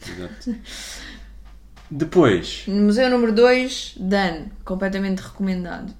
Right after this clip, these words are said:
Speaker 2: E depois chegámos ao highlight da
Speaker 1: Sim.
Speaker 2: nossa, da nossa via-, da nossa visita aos museus.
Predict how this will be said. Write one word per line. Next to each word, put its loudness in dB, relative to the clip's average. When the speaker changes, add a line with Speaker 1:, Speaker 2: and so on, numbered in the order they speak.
Speaker 2:
E -6
depois -6
chegámos -4
ao -2
highlight -4
da -8
Speaker 1:
Sim. 0
Speaker 2:
nossa, -4
da 0
nossa -2
via-, -6
da -2
nossa -4
visita -6
aos -8
museus. -6